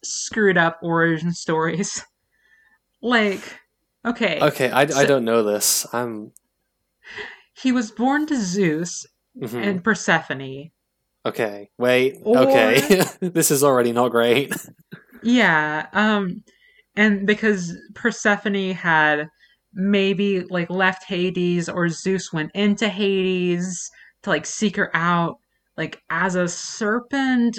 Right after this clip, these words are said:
Speaker 1: and we're not gonna, it's, like, dubiously consensual,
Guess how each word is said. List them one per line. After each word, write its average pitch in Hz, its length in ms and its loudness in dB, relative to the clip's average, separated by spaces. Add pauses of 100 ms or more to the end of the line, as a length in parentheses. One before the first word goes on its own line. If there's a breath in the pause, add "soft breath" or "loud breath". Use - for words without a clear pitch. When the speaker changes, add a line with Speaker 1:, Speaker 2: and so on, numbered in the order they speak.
Speaker 1:
and 202 340 0
we're 240 200 -2
not 196 320 2
gonna, 180 340 2
it's, 214 160 -4
like, 180 220 -2
dubiously 196 640 -2
consensual, 185 960 -6